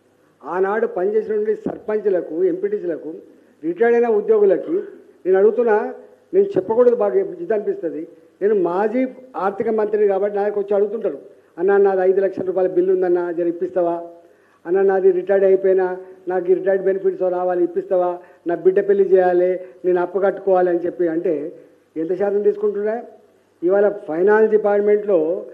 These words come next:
ఏడు నుంచి పది శాతం కమిషన్ లేకుండా ఒక్క బిల్లు కూడా బయటికి రాని చరిత్ర వాస్తవమా కాదా? ఇదేనా ఈ ప్రభుత్వం? ఉందా ఎప్పుడన్నా? నేను కూడా ఐదే-, ఐదేళ్ళు పనిచేసిన ఫైనాన్స్ డిపార్ట్‌మెంట్‌లో.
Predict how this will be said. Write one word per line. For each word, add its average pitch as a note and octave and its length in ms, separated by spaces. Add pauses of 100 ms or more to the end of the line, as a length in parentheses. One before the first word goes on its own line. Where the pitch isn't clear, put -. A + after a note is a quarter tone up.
(280)
ఏడు G#3 360
నుంచి A3 420
పది F#3+ 300
శాతం G#3 520 (160)
కమిషన్ G#3 500
లేకుండా G3+ 380
ఒక్క F#3 280
బిల్లు F3+ 320
కూడా A3 180
బయటికి F#3+ 320
రాని G#3 200
చరిత్ర F3+ 260
వాస్తవమా F3 420
కాదా? F3 360 (300)
ఇదేనా F#3+ 320
ఈ B3 120
ప్రభుత్వం? G#3 440 (440)
ఉందా G3 220
ఎప్పుడన్నా? G#3 380
నేను F3 200
కూడా A3 140
ఐదే-, G#3 300 (300)
ఐదేళ్ళు G3+ 320
పనిచేసిన G3 380
ఫైనాన్స్ F3+ 280
డిపార్ట్‌మెంట్‌లో. D#3 460